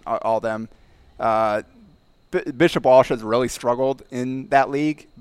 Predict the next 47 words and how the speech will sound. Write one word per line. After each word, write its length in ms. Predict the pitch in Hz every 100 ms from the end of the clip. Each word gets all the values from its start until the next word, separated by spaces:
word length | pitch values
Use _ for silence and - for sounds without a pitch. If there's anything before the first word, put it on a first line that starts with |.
| 117
but 300 | 127 117 - -
they 140 | - 120
still 200 | - 156
have 140 | 131
some 140 | 131 113
talent. 320 | 120 104 95
They 80 | 113
had 180 | 110 -
Mike 320 | 123 113 135
Williams 300 | 143 127 117
the 60 | -
third, 360 | - 113 110 107
who, 320 | 110 104 104 -
um, 540 | 101 98 98 98 104 107
is 400 | 110 107 104 -
going 320 | 127 110 110
to, 360 | 104 117 101 104 _ _ _ _ -
um, 440 | 107 98 104 104 -
L 160 | 123
S 160 | 117 120
U, 160 | 104
signed 320 | - 113 107 110
there. 280 | 110 110 - _ _ _ _ -
twenty-four 340 | 175 160 160
seven 240 | - 147
has 180 | 139 139
him 80 | 143
as 100 | 123
a 40 | 98
top 260 | 127 131
one 100 | 120
hundred 340 | 104 127 135 117
player. 480 | 139 131 131 131 -
I 60 |
think 160 | 117 117
Rivals 360 | 110 113 110 110
has 180 | 110
him 60 | 113
as 120 | 107
a 40 | 107
three-star, 640 | 110 110 - 110 110 110
but, 300 | 107 95 -
um, 480 | 107 104 92 95 98
and 140 | 113 110
then 200 | 107 101
Michael 300 | 110 120 117
Tyne, 520 | - 107 113 110